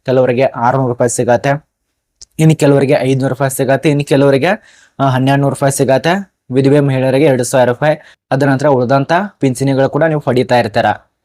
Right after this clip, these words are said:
But ಕೆಲವರಿಗೆ ಗೊತ್ತಿರತ್ತೆ, ಇನ್ನು ಕೆಲವ್ರಿಗೆ ಗೊತ್ತಿರೋದಿಲ್ಲ. ನೋಡಿ, ಇಲ್ಲಿ ಮೊದಲಿಗೆ ಡಾಕ್ಯುಮೆಂಟ್ಸ್ ನೋಡಿ ಏನೇನು ಬೇಕಾಗತ್ತೆ ಅಂತ ಹೇಳಿ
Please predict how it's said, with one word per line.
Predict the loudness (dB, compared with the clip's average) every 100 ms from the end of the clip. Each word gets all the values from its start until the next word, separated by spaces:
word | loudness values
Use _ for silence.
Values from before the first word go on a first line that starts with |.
| -4
But | -4 -2
ಕೆಲವರಿಗೆ | 0 2 2 2
ಗೊತ್ತಿರತ್ತೆ, | 2 0 -2 0 0 0
ಇನ್ನು | -2
ಕೆಲವ್ರಿಗೆ | -2 0 0
ಗೊತ್ತಿರೋದಿಲ್ಲ. | 0 -2 0 -2 -2 -2 -2 0
ನೋಡಿ, | 0 2 0 -4 _ _ -2
ಇಲ್ಲಿ | 0
ಮೊದಲಿಗೆ | 2 2 2 2 2 2 0
ಡಾಕ್ಯುಮೆಂಟ್ಸ್ | 0 -2 -2 -2 -2 -4
ನೋಡಿ | -4 -2 -4 -4
ಏನೇನು | -2 0
ಬೇಕಾಗತ್ತೆ | 0 0 2 0 0
ಅಂತ | -2
ಹೇಳಿ | 2